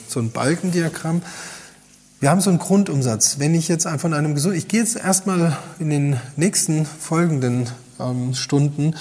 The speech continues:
gehe ich auf Sonderfälle ein. Heute möchte ich einfach nur mal von einem gesunden, ganz normalen Menschen ausgehen,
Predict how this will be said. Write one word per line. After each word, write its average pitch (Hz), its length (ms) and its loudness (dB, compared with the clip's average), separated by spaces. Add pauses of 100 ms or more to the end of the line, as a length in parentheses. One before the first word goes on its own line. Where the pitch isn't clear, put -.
(360)
gehe 151 160 6
ich 156 120 2
auf 139 120 0
Sonderfälle 131 680 0
ein. 101 180 -6 (420)
Heute 180 360 4 (100)
möchte 156 280 0
ich 151 60 0
einfach 139 300 0
nur 143 180 2
mal 127 360 -2
von 139 180 -2
einem 131 220 2
gesunden, 156 520 4
ganz 165 240 0
normalen 127 400 0
Menschen 120 340 -2
ausgehen, 139 560 0